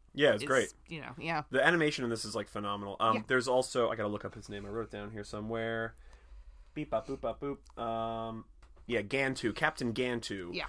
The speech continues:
Speaker 1: Who's, uh, like, I don't know, like, eleven or twelve feet tall, and he's just a shark man.
Speaker 2: Yeah.
Speaker 1: And he's awesome.
Speaker 2: Yeah.
Speaker 1: He's voiced by
Speaker 2: Kevin Michael
Speaker 1: Michael
Speaker 2: Richardson.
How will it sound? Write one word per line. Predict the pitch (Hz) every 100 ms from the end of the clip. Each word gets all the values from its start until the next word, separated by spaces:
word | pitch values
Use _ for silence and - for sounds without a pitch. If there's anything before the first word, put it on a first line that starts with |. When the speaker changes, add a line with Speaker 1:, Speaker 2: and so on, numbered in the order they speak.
| - -
Speaker 1:
Who's, | 165 165 -
uh, | 131 123 120
like, | 127 120
I | 127 123
don't | 120
know, | 113
like, | 110 110
eleven | 110 117 113
or | 113
twelve | 160 135 95
feet | 127 117
tall, | - 120 117
and | 113 117
he's | 110
just | - 127 117
a |
shark | 101 - 101 104
man. | 113 101 101 101 - -
Speaker 2:
Yeah. | 196 180 165 -
Speaker 1:
And |
he's | 107 -
awesome. | 110 98 - 107 95 95 - - -
Speaker 2:
Yeah. | 190 165
Speaker 1:
He's | 131 113
voiced | 120 120 - -
by | 113 113 113 110 110 -
Speaker 2:
Kevin | 196 190
Michael | 185 123
Speaker 1:
Michael | - 117
Speaker 2:
Richardson. | 104